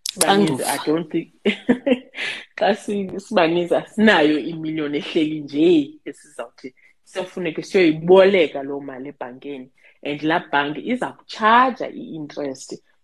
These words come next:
Speaker 1: for ukuthi uboleke over a period of time.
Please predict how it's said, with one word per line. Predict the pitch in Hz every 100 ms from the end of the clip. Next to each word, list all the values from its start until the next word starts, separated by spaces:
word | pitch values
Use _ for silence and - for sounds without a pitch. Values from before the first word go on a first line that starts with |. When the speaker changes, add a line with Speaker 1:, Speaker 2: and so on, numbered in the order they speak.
| _
Speaker 1:
for | 160 -
ukuthi | 156 165 180 175
uboleke | 135 151 147 139 139 127 -
over | 147 143 -
a | -
period | - 151 139 131
of | 127 _
time. | - 143 131 104